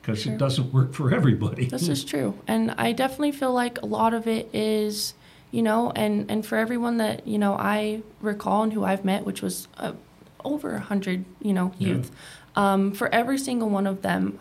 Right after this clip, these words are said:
Speaker 2: I always felt, you know, good energy, whether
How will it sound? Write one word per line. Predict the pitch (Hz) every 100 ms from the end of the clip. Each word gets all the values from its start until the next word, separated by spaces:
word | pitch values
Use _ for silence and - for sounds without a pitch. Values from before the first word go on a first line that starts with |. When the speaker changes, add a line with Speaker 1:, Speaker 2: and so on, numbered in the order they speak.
| -
Speaker 2:
I | 208 202 202 208
always | 208 208 214 214 208 - -
felt, | - 196 185 180 - - - - - - -
you | 202
know, | 190 185 185 185 - - - - - - - - - - - - - 208
good | 214 196
energy, | 185 180 175 - - - -
whether | 208 202 202 196 190 190